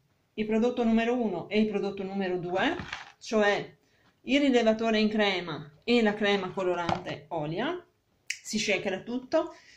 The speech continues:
per trenta secondi energicamente, insomma, il più possibile, solito come gli altri, insomma. L'altro prodotto, cioè il numero tre, è il balsamo luce e seta riutilizzabile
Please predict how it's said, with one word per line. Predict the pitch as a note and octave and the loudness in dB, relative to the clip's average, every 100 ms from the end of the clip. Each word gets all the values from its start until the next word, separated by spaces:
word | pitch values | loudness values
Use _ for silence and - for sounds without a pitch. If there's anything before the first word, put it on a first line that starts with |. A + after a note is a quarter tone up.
| _ | _
per | - G3+ G#3 | -2 0 0
trenta | G#3+ G3 G3 G3 | -2 -4 -4 -6
secondi | - F#3+ F3 D#3+ D#3+ G#3 F4 F4+ | -6 -8 -6 -6 -4 -4 -4 -6
energicamente, | E3+ F3+ F3+ F3+ F#3 E3 D#3+ D#3+ | -8 -6 -6 -6 -8 -6 -6 -4
insomma, | A#3 G3+ - D#3 F3 | -4 -4 -6 -10 -6
il | G3+ | -6
più | D#3+ | -8
possibile, | - G#3 - F3+ F#3 B3+ G4+ - _ _ _ _ _ _ _ _ | -10 -8 -6 -6 -4 -4 -6 -10 _ _ _ _ _ _ _ _
solito | - F#3+ F#3+ C4 D#4 | 0 2 2 0 0
come | D#4+ D4+ | 2 2
gli | A3 | 2
altri, | D#3 F3 B3 A3+ | 0 -2 -2 -2
insomma. | G#3 G3+ E3+ E3+ F3 - _ _ _ _ _ - _ _ _ - - - | -4 -6 -10 -10 -12 -18 _ _ _ _ _ -20 _ _ _ -18 -16 -12
L'altro | B3 C#4+ F4 F4+ C#4 | 0 4 4 4 4
prodotto, | C#4 A#3+ G#3 - G#3 | 6 6 6 4 0
cioè | - A3+ G3 F3+ - | 2 2 2 0 -4
il | G3+ | 6
numero | G#3+ B3+ E4+ C#4 G#3+ G#3 G#3 | 8 8 6 4 4 2 0
tre, | G#3+ G3 A3 | 0 2 2
è | - | 2
il | C#4 A3 | 2 4
balsamo | G#3 A3 A3+ C#4+ B3 A#3+ | 4 2 0 0 0 0
luce | G#3 A#3 D#4 D#4 F4 - | 2 2 2 -2 -2 -2
e | B3 | -2
seta | A#3+ B3 A3 - C4 | 0 2 2 2 0
riutilizzabile | - B3 B3 A#3+ A#3+ G#3+ F3 D#3+ F3 F#3 F#3 - | 2 2 2 0 0 0 0 0 -2 -4 -6 -10